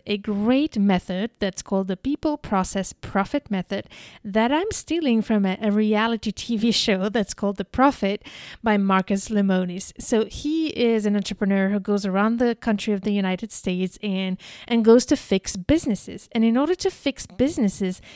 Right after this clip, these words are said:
he looks at three things: people, process, and profits. So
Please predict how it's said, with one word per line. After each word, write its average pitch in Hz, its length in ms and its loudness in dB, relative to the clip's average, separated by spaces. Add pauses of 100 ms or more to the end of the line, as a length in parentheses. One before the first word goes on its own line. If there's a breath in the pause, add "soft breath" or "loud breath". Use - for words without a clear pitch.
he 277 160 2
looks 269 260 0
at 226 160 -4
three 214 220 0
things: 156 580 -6
people, 262 420 -4 (260)
process, 202 580 -4
and 214 140 -6
profits. - 560 -14 (340 loud breath)
So - 300 2